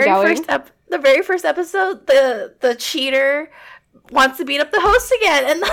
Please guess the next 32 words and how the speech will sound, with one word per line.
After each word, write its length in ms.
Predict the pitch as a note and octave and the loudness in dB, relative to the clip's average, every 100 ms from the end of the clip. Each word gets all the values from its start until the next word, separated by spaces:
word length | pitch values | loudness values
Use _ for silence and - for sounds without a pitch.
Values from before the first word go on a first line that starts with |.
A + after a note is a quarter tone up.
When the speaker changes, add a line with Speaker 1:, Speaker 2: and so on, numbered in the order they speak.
| - - A#4 | 0 2 0
Speaker 1:
like, 140 | - - | -2 -4
and 80 | G#4 | 0
the 140 | A#4+ - | 0 2
host 220 | C5 C5+ | 2 2
is 100 | C5 | 2
like, 420 | B4 - A#4 B4 | 0 0 -6 -6
"Stop!" 640 | - - - F5 G#5 F5 - | -8 0 4 4 4 4 2
I'm 160 | D5+ D5+ C#5+ | 2 4 4
like, 120 | C5+ | 4
"What 200 | B4+ D5+ D#5 | 2 2 2
did 100 | E5+ | 2
I 240 | F5+ C#5+ - | 0 0 0
do? 180 | B4 D5 D#5 C#5+ | 4 6 6 4
What 100 | C5+ | 4
did 140 | D5+ | 4
I 220 | C5 C#5 C5+ D#5 | 2 2 0 -2
do? 200 | - C#5+ C#5+ D5+ C5 | -2 -2 2 4 6
Why 240 | A4+ B4+ C5 | 6 4 2
are 40 | |
you 80 | C5+ | -2
trying 220 | - A#4+ B4 | -2 -2 0
to 340 | A4+ - G#4+ - - | -2 0 -2 -4 0
fight 320 | B4 B4 B4+ B4 | 4 6 4 2
with 80 | F4+ | -2
me?" 540 | F4+ B4 G#4+ E4 D#4+ B4 - - - - | -2 -2 -4 -4 -8 -10 -14 -14 -16 -4
That 200 | F4 E4 | 0 0
was 100 | F#4 | -2
hilarious. 800 | - B4 G4+ D#4+ D4+ D4 C#4 C4+ - - | 0 0 2 0 0 0 -2 -6 -6 0
Speaker 2:
Oh 400 | B3+ B3+ B3+ B3 | 2 4 2 2
my 160 | A#3+ | 0
God. 500 | B3 B3 A#3 A3+ A#3 - _ D#3+ _ _ _ _ _ _ _ | 0 -2 0 0 -4 -8 _ -20 _ _ _ _ _ _ _
I 460 | A#3+ C4 F4+ F#4 | 2 2 2 -2